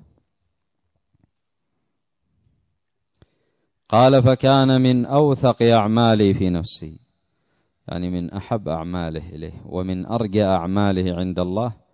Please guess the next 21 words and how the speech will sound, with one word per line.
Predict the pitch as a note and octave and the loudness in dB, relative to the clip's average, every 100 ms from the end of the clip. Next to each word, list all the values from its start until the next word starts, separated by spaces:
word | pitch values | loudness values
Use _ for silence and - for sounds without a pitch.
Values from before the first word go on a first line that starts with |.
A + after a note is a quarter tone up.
| _ _ _ | _ _ _
خروجه | - F#2+ G#2 G2 F2 F#2 G#2 A#2 | -4 0 4 4 4 2 2 2
في | G#2 F2+ F2 F2 - - | 0 -4 -4 -6 -12 -10
هذا | F#2 F2 E2 | -4 -2 -2
الجيش، | D#2 D2+ D2 C#2+ - - _ _ _ _ _ _ _ _ _ _ _ _ _ _ _ _ _ | -6 -8 -10 -12 -20 -20 _ _ _ _ _ _ _ _ _ _ _ _ _ _ _ _ _
مع | F2 F#2 | -6 -2
أنه | G2 A2+ | 0 0
لم | C3 A#2 | -2 -4
يحصل | - - E2 | -6 -10 -12
قتال، | E2 - D#2 - _ _ _ _ _ _ _ _ _ _ _ _ _ _ _ _ _ - | -12 -12 -12 -14 _ _ _ _ _ _ _ _ _ _ _ _ _ _ _ _ _ -4
بقي | G2 F#2 F2+ | -2 0 0
النبي | F2+ F2 F2 | 0 0 -2
صلى | - F2 E2+ | -4 -4 -2
الله | E2+ | -2
عليه | E2+ E2+ | -2 -2
وسلم | F2 F2 E2+ F2 | -4 -4 -4 -2
بتبوك | F2 F#2+ G2 A2 - | -2 0 0 0 -2
ما | F#2 F#2+ | -4 -4
شاء | - F2 | -4 -4
الله | G2+ C#3 | -4 -8
ثم | C3+ B2 | -10 -12
رجع. | G2 E2 D2+ | -12 -12 -16